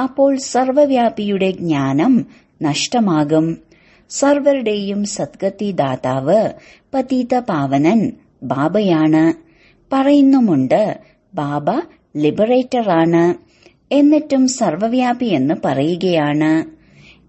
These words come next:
എന്താണോ പറയുന്നത്, അത് മനസ്സിലാക്കുന്നില്ല. ധർമ്മത്തിന്റെ അടിസ്ഥാനത്തിൽ എന്താണോ അറിയുന്നത്,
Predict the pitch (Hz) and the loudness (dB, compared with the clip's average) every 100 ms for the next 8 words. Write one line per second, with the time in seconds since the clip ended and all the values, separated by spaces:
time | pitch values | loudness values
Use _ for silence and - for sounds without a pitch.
0 | 247 269 277 277 277 277 277 196 135 147 | 0 2 2 2 2 2 2 0 0 -2
1 | 151 143 170 214 123 - _ _ - 165 | -2 0 2 2 -2 -14 _ _ -6 -6
2 | 156 135 147 - 240 226 226 208 170 147 | -4 -2 -2 -2 -2 -2 -4 -2 0 0
3 | 147 156 170 - _ _ _ _ - 185 | 0 -2 -4 -10 _ _ _ _ -8 -2
4 | 233 269 285 285 269 262 254 180 147 147 | 0 2 2 2 2 2 0 -2 -2 -4
5 | - 170 160 139 - 220 151 - - - | -4 -2 0 -2 -2 -2 -2 -8 -18 -20
6 | _ - 269 269 262 262 254 269 - 147 | _ -2 2 4 2 2 2 0 -2 -4
7 | 143 165 170 147 151 277 | -2 -2 0 0 0 0